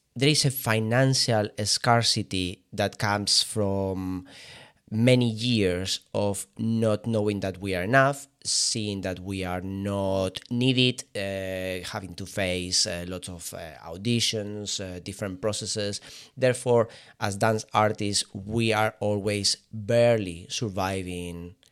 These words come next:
financially, and financially means that we have to run many different jobs. So there is that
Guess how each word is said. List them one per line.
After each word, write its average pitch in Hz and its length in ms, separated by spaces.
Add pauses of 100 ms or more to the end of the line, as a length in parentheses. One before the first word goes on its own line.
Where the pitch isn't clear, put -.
(280)
financially, 113 640
and 123 140
financially 113 560
means 110 400
that 113 260
we 101 460
have 90 400
to 87 260
run 90 280
many 131 180
different 120 340
jobs. 101 300
So 113 140
there 120 140
is 110 140
that 101 240